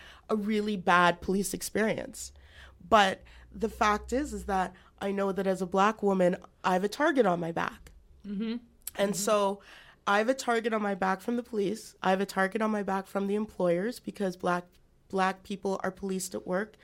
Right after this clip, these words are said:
Speaker 1: They're not mentored, um, for the most part. Um, you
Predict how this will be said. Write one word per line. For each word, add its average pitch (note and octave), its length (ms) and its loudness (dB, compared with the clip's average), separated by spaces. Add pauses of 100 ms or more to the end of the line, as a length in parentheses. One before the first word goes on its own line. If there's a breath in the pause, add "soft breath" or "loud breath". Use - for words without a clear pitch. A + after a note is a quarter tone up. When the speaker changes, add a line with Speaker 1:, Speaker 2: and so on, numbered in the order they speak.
(240 loud breath)
Speaker 1:
They're G#3 160 4
not F3+ 200 0
mentored, F3 580 -2 (520 loud breath)
um, F#3 640 4 (500)
for - 160 0
the G3 80 0
most F#3 280 0
part. F#3 360 -4 (640 loud breath)
Um, G#3 1040 2 (320)
you G#3+ 960 -6